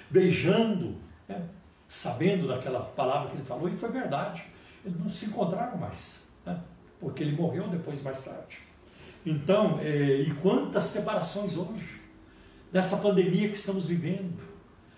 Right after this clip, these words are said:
separações diárias, às centenas, todos os dias, as despedidas tristes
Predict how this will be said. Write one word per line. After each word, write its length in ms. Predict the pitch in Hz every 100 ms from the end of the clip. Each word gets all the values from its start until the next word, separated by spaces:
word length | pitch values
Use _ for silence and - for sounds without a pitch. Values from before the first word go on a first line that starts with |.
| -
separações 800 | - - 196 202 185 170 208 196 170
diárias, 920 | 156 190 208 196 147 - - - - -
às 160 | - 190
centenas, 1120 | - 226 190 165 190 214 190 139 - - - - - - -
todos 360 | 233 240 175
os 80 | 208
dias, 800 | 160 190 226 202 135 - - - - - - - - - -
as 180 | 196 175
despedidas 840 | 226 - 196 185 - 226 - -
tristes 840 | 190 233 233 - - - - -